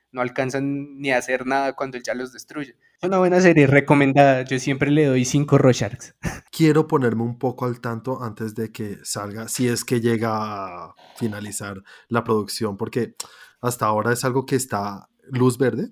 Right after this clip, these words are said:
Speaker 2: para que la desarrollen, pero pues todavía no ha entrado en producción ni nada. Ni sabemos quién va a interpretar a este personaje.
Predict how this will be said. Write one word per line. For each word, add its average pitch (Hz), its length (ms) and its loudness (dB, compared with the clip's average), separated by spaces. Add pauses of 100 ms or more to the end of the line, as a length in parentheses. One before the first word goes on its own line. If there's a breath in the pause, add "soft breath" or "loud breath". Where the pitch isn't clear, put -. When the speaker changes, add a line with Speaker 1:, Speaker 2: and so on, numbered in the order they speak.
Speaker 2:
para 113 140 -8
que - 120 -10
la 101 100 -6
desarrollen, 101 500 -6
pero 123 200 -2
pues - 180 -12
todavía 98 260 -8
no 135 80 -12
ha 135 40 -14
entrado 98 200 -8
en 98 60 -6
producción 104 340 -10
ni 92 80 -16
nada. 82 240 -20 (280)
Ni 160 140 0
sabemos 110 440 0
quién 113 180 0
va 113 60 0
a - 20 0
interpretar 107 480 -6
a 92 40 -12
este 98 160 -14
personaje. 90 380 -18